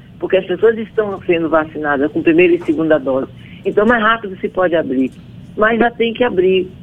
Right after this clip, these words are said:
né? Aos poucos, com todos os protocolos, como es-, como nós estamos fazendo, como todos os lugares estão fazendo,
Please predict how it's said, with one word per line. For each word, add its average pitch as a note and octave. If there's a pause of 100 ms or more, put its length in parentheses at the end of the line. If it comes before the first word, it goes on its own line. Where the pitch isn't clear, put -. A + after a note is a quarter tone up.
(140)
né? F3+
Aos F3+
poucos, G3 (340)
com F#3+
todos F3
os E3+
protocolos, F3
como A#3+
es-, A3 (100)
como A3
nós G#3
estamos F#3+
fazendo, E3
como E3
todos F3
os E3+
lugares D#3
estão -
fazendo, D#3+